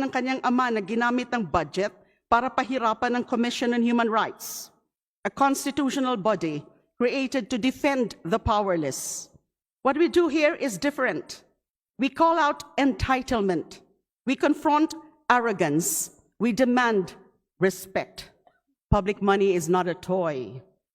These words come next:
Hindi ito pabuya na pinamimigay sa mga imbentong tao na may imbentong pangalan sa mga imbentong project. It is a trust.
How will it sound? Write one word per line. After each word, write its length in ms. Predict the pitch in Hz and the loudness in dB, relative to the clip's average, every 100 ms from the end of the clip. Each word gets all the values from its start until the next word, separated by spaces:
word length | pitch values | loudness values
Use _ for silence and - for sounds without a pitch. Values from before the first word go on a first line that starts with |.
| _ | _
Hindi 300 | 226 226 262 | -2 -2 -4
ito 140 | 254 294 | -6 -2
pabuya 560 | 269 190 220 190 170 | 0 0 -2 0 -2
na 400 | - - _ - | -4 -14 _ -14
pinamimigay 720 | - 233 247 262 262 180 226 233 | -6 -2 0 2 0 0 -2 -2
sa 80 | - | -2
mga 240 | 233 226 226 | -2 -2 -2
imbentong 640 | 196 233 240 240 240 240 | -2 0 -4 -2 -4 -2
tao 320 | 214 208 - | -2 -2 -2
na 140 | 247 226 | -2 0
may 160 | 214 | 0
imbentong 560 | 208 196 214 226 226 233 | 0 0 0 -4 -4 -6
pangalan 560 | - 226 196 185 208 208 | -4 -2 0 0 0 -2
sa 160 | 220 | -2
mga 160 | 208 208 | -2 0
imbentong 720 | 208 180 208 220 208 220 208 | -2 -2 -2 -2 -4 -4 -4
project. 680 | 202 185 165 165 131 _ - _ _ _ _ _ - | -2 -2 -2 -8 -8 _ -20 _ _ _ _ _ -6
It 160 | 220 | -2
is 120 | 233 240 | -2 -4
a 60 | 226 | -6
trust. 560 | - 233 - - - | -4 -4 -4 -10 -10